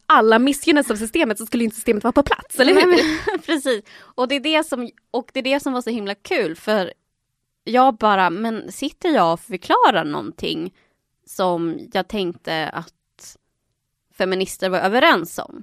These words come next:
Speaker 1: Mm.
Speaker 2: För det finns ju ändå en grundläggande liksom friktion och
Speaker 1: Mm.
Speaker 2: konflikt här.
Speaker 1: Alltså, förlåt,
Speaker 2: Eh,
Speaker 1: men vilken
Speaker 2: om,
Speaker 1: jävla trams.
Speaker 2: om vi faktiskt, om vi hårdrar det och låtsas som att det bara har att göra med män och kvinnor och skit.
Speaker 1: Mm.
Speaker 2: Men så här, ja, men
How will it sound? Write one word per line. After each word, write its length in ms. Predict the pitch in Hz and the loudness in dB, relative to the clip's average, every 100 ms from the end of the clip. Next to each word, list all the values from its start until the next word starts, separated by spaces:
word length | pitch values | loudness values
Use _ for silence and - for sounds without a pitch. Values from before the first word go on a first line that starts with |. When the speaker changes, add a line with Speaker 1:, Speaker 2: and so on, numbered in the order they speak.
| - 247 | -10 -4
Speaker 1:
Mm. 260 | 240 220 | -2 -2
Speaker 2:
För 120 | - | -4
det 120 | 220 220 | -4 -2
finns 340 | 247 226 - | -2 -4 -4
ju 60 | 233 | -4
ändå 460 | 214 196 180 180 - | -2 -4 -4 -4 -4
en 420 | 180 175 170 170 | -4 -4 -6 -8
grundläggande 880 | - 208 185 202 220 180 165 160 170 | -6 -4 -4 -6 -8 -8 -10 -8 -10
liksom 360 | 175 - 175 | -12 -12 -12
friktion 480 | - 220 - 403 - | -12 -6 0 0 -2
och 120 | - 208 | -8 -2
Speaker 1:
Mm. 120 | 269 | 0
Speaker 2:
konflikt 300 | - - - _ | -2 -4 -20 _
här. 260 | - - - _ _ _ _ _ _ - | -12 -12 -12 _ _ _ _ _ _ -6
Speaker 1:
Alltså, 160 | 262 - | 0 4
förlåt, 200 | 269 233 | 6 4
Speaker 2:
Eh, 60 | |
Speaker 1:
men 140 | 240 233 | 2 2
vilken 220 | 277 214 | 2 2
Speaker 2:
om, 80 | 233 | 4
Speaker 1:
jävla 360 | 220 190 196 | 4 4 0
trams. 440 | - 214 - 208 - | -2 -4 -4 -4 2
Speaker 2:
om 200 | 254 247 | 2 4
vi 100 | 240 | 2
faktiskt, 480 | - 233 - 208 - | 2 0 0 -6 -2
om 180 | 226 233 | 0 2
vi 100 | 233 | 2
hårdrar 500 | 240 247 196 220 202 | 4 4 2 4 4
det 100 | 160 | 4
och 80 | 147 | 0
låtsas 260 | 175 180 - | -2 -4 -6
som 160 | 170 | -4
att 80 | 156 | -4
det 60 | 175 | -2
bara 180 | 165 156 | -2 0
har 200 | 175 160 | -2 -2
att 80 | |
göra 180 | 156 151 | -4 -4
med 140 | 151 156 | -4 -6
män 140 | 151 | -8
och 80 | - | -8
kvinnor 180 | 151 - | -8 -8
och 140 | 156 - - | -10 -12 -14
skit. 280 | - - - _ _ _ _ _ 247 | -14 -16 -20 _ _ _ _ _ -4
Speaker 1:
Mm. 140 | 220 | 2
Speaker 2:
Men 140 | 208 | 2
så 100 | - | 2
här, 240 | 170 156 - | 2 0 -2
ja, 320 | 269 349 359 349 | 2 4 4 2
men 340 | 302 254 254 | -6 -2 -2